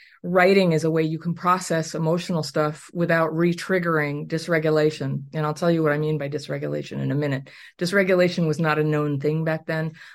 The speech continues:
A little bit, they would use the word about emotional dysregulation. And I certainly had that, where you're just like, it's too much, you know, you're just too sad, too angry, too, too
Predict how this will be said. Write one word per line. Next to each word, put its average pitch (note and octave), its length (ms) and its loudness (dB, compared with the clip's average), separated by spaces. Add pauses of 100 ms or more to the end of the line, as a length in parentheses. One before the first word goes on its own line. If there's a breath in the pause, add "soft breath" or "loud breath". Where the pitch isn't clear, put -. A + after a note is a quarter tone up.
A E3+ 80 0
little G3 180 4
bit, F3+ 220 2
they E3+ 80 4
would E3 120 0
use F3 200 2
the F3 100 -2
word D#3+ 220 2
about C#3+ 320 -2 (100)
emotional E3 640 -2
dysregulation. C#3+ 760 -2
And F#3 140 0
I F#3 80 4
certainly F#3 420 2
had D#3 220 0
that, C3+ 240 2
where C#3 100 -2
you're D3 140 0
just D3+ 220 -6
like, C#3 200 0 (440 soft breath)
it's - 240 -8
too A3 180 2
much, F#3 400 4
you D#3+ 60 -2
know, D#3 100 4
you're D#3 180 2
just D3 220 -10
too C#4 160 2
sad, D#3 420 0
too C4 240 -8
angry, D3 440 -4
too, G3+ 380 -4 (600 loud breath)
too G3+ 400 0